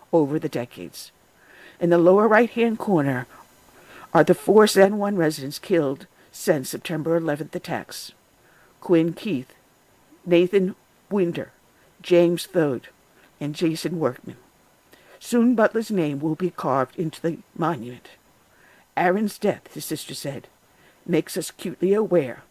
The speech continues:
that the war on terror lives on." Today's show is dedicated to Staff Sergeant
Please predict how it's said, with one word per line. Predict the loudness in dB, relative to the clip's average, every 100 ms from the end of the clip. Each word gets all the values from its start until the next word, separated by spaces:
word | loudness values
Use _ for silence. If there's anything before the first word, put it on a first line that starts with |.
| _ -14 -6
that | -4
the | -2
war | -2 0 0 0 -2
on | -6
terror | -6 -6 -8 -12 _ _
lives | -8 -8 -8
on." | -12 -14 _ _ _ _ _ _ _ _ _ _ -20 -20 _
Today's | -2 0 0
show | 4 6 6 4 0
is | 0
dedicated | 0 0 0 -4 -6 -6
to | -6
Staff | 2 2 4
Sergeant | 0 0 -2